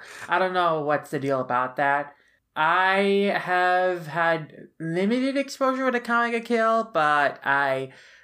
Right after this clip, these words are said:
didn't quite enjoy what I seen of it, but I know Wee Lord has a love-hate relationship with the series.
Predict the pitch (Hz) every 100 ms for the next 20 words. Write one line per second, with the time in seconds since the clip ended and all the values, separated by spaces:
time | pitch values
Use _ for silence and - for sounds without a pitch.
0 | _ - 135 190 226 254 208 - 208 233
1 | 269 240 233 226 220 202 185 180 170 165
2 | - 190 175 151 147 147 - 165 143 139
3 | 139 156 160 214 202 160 202 240 220 185
4 | 180 170 156 135 147 160 151 175 196 196
5 | 190 170 160 170 160 165 139 143 135 135
6 | - 131 127 131 - -